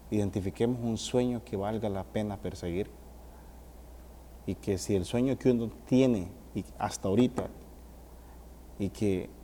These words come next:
ese sueño que usted tiene hasta ahorita no le ha dado el resultado que usted quiere,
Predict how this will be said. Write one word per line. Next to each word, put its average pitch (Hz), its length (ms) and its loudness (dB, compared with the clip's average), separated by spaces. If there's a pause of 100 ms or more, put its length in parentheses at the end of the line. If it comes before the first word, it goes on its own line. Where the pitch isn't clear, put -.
ese 113 260 0 (100)
sueño 143 420 4
que 123 80 4
usted 110 220 6
tiene 127 260 8
hasta 117 180 0
ahorita 113 300 6
no 107 160 6
le 117 120 8
ha 113 60 6
dado 117 240 6
el 98 80 4
resultado 98 600 2
que - 100 -2
usted 95 220 0
quiere, 151 360 8